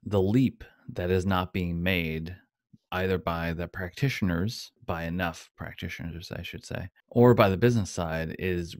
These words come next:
really not understanding or believing in or thinking about, I don't know what it is, it's probably a combination thereof,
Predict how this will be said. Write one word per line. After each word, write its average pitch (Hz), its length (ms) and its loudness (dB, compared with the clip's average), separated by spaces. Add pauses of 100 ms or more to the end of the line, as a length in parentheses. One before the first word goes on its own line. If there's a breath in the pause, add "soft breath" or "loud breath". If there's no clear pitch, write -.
really 120 340 8
not 101 220 2
understanding 90 920 -2 (140)
or 90 460 4 (220)
believing 107 540 2
in 110 340 4
or 82 300 -4
thinking 120 500 0
about, 107 420 2
I 101 80 0
don't 113 140 4
know 104 80 2
what 90 180 0
it 85 160 -2
is, 80 280 -4
it's 82 120 -12
probably 87 300 -2
a 82 60 -4
combination 85 640 -4
thereof, 82 560 -2